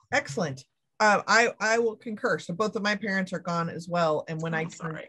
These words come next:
Speaker 1: forty, I'm sorry too, right? But we turned
Speaker 2: Mm-hmm.
Speaker 1: out okay. And
Speaker 2: Yeah.
Speaker 1: uh, one of the coolest things anybody ever said to me when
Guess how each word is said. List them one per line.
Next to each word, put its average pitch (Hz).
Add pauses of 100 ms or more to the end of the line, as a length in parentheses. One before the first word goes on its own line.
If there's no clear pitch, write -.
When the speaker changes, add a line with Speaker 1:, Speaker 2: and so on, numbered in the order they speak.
(140)
Speaker 1:
forty, 175 (460)
I'm 185
sorry 196
too, 247
right? 160
But -
we 220
turned 240
Speaker 2:
Mm-hmm. 277
Speaker 1:
out 247
okay. 147 (180)
And 196
Speaker 2:
Yeah. 285 (240)
Speaker 1:
uh, 185
one 226
of 233
the 240
coolest 302
things 269
anybody 226
ever 196
said 180
to 190
me 165
when 156